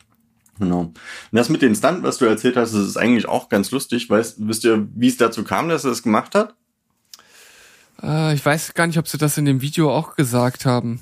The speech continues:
Speaker 2: Kann sein. Ich hab's auch wieder
Speaker 1: Also
Speaker 2: vergessen.
Speaker 1: die, es war ja einfach nur die Überlegung, dass er das Ganze macht, weil eigentlich war das technisch ganz anders geplant.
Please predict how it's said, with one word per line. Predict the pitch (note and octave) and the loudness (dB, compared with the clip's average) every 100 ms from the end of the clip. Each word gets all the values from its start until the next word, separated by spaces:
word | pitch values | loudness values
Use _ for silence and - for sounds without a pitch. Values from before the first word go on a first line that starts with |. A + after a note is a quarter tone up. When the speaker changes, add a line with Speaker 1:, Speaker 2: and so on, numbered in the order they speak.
| - | -4
Speaker 2:
Kann | C#3+ C3+ | 0 2
sein. | B2+ C#3 C#3 B2 _ _ _ _ _ - - - - | 2 2 0 -6 _ _ _ _ _ -20 -20 -18 -12
Ich | E3 | -4
hab's | D3 | -2
auch | D#3+ | 0
wieder | D3 G#3 | 2 4
Speaker 1:
Also | |
Speaker 2:
vergessen. | G#3+ C#3 - | 4 0 -4
Speaker 1:
die, | B2 A3 - - _ _ _ - - - | -2 -2 -2 -12 _ _ _ -6 -2 0
es | G#2+ | 2
war | A#2 | 2
ja | D3+ F2+ | 2 0
einfach | B2+ C#3 C3+ - | -2 -4 -4 2
nur | B2 C#3+ | 4 4
die | B2+ | 2
Überlegung, | B2 B2 A2 B2+ E3 C#3 | 4 4 2 2 2 2
dass | B2 C3 | 0 2
er | B2 | 2
das | A2 | 2
Ganze | A2+ A2 A2+ G#2+ | 2 -2 0 0
macht, | A2+ E3+ A#2 | 0 -2 0
weil | G#2+ | 0
eigentlich | G#2+ C3+ C3+ G#2+ | 2 2 2 2
war | G#2+ | 2
das | A2 - | 0 -2
technisch | B2 C3+ B2+ | -2 2 2
ganz | B2 A#2 | 2 0
anders | A2+ A#2+ A#2 | 0 0 0
geplant. | G#2+ G2+ G2+ F#2 G2 G#2 | -6 -6 -2 0 -2 -4